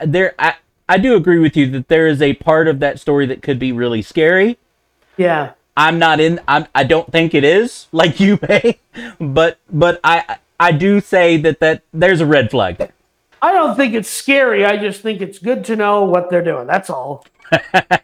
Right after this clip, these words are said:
Speaker 2: Um, now, let me tell you about something that isn't a conspiracy. That's Big Man Gear. Big Man Gear was started by this guy, Big Man.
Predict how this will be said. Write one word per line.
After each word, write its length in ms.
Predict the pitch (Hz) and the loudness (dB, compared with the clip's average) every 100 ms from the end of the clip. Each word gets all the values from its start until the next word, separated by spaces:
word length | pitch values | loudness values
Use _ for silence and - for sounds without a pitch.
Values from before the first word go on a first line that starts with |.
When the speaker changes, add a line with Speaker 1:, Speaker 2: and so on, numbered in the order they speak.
| 208 202 | -2 2
Speaker 2:
Um, 520 | 202 208 208 196 196 - _ - - _ - | 2 2 0 -2 -4 -10 _ -20 -20 _ -2
now, 100 | 214 | 0
let 120 | 254 | 0
me 80 | 220 | 0
tell 160 | 240 233 | 0 0
you 80 | 208 | 0
about 180 | 214 | -2
something 300 | 214 214 214 | 0 -2 -2
that 120 | 208 208 | 0 0
isn't 200 | 208 208 | 0 -4
a 60 | |
conspiracy. 640 | 190 175 - 208 208 202 196 | -6 -10 -4 0 0 -2 -2
That's 260 | 226 240 | 0 -2
Big 400 | 170 160 285 220 | -4 -2 0 0
Man 320 | 220 208 185 156 | 0 0 0 -4
Gear. 320 | 147 117 110 _ _ _ _ _ _ - | -8 -8 -16 _ _ _ _ _ _ -4
Big 160 | 294 262 | 0 0
Man 220 | 262 220 | 0 0
Gear 140 | 262 | 0
was 120 | 240 - | 0 0
started 240 | 233 220 | 0 2
by 120 | 202 | 2
this 200 | 196 208 | 0 -2
guy, 420 | 208 185 190 240 - - | 0 0 0 -2 -6 -2
Big 260 | 202 190 | 0 0
Man. 440 | 175 175 214 208 | 0 0 -2 -4